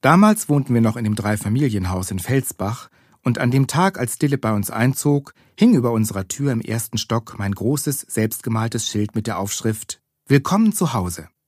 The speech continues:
Mama hatte ihr geliebtes Apothekenzimmer mit den ganzen Büchern über Medikamente komplett ausgeräumt und alles in den Keller geschleppt. Und Papa hatte für Dilip ein neues Bett gekauft und einen superteuren Fußball, der in Goldfolie eingewickelt, gut sichtbar auf dem Schreibtisch lag.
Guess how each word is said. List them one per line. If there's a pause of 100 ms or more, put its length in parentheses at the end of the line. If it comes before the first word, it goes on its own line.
(840)
Mama
hatte
ihr
geliebtes
Apothekenzimmer
mit
den
ganzen
Büchern
über
Medikamente (260)
komplett
ausgeräumt
und
alles
in
den
Keller
geschleppt. (220)
Und
Papa
hatte
für
Dilip
ein
neues
Bett
gekauft (120)
und
einen
superteuren
Fußball, (300)
der
in
Goldfolie
eingewickelt,
gut
sichtbar
auf
dem
Schreibtisch
lag.